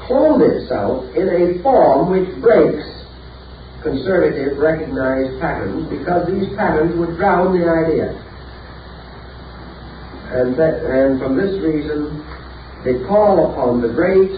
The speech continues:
magical symbolism of antiquity, which in itself gave a tremendous sense of unreality. The Minotaur of Crete,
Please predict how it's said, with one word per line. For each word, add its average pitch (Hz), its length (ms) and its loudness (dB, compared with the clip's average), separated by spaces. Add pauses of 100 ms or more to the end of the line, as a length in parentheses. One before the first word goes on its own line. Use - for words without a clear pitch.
(560)
magical 226 880 6
symbolism 165 640 4
of 170 80 2
antiquity, 160 720 0 (2250)
which 160 160 2
in 196 80 0 (160)
itself - 500 2
gave 160 220 4
a - 80 -2
tremendous 220 720 4
sense 202 320 4
of 196 160 0
unreality. 170 880 2 (2000)
The 160 80 4
Minotaur 196 800 4
of - 80 -12
Crete, 170 320 0